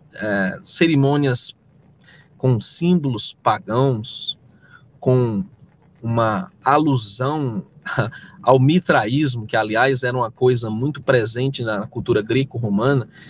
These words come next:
que foi transferida para a igreja, né? A igreja romana depois.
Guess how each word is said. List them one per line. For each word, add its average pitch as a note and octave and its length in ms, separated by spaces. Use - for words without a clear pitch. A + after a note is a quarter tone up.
que - 80
foi C#3+ 140
transferida E3 1000
para A#2 200
a A2+ 40
igreja, A#2+ 600
né? A2+ 200
A G#2 100
igreja B2 360
romana A#2 380
depois. B2+ 640